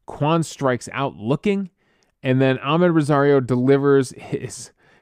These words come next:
fourth hit of the day. This time he absolutely smokes a triple over the right fielder's head. Ninety-seven point three mile per hour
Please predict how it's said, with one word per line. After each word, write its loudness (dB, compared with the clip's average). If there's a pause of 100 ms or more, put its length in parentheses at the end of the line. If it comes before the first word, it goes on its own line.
fourth 4
hit 0
of -4
the 2
day. -2 (260)
This 2
time 0
he -2
absolutely 0
smokes -2
a -6
triple -4 (360)
over 4
the 4
right 0
fielder's -2
head. 0
Ninety-seven -4
point -8
three 0
mile 0
per -12
hour -14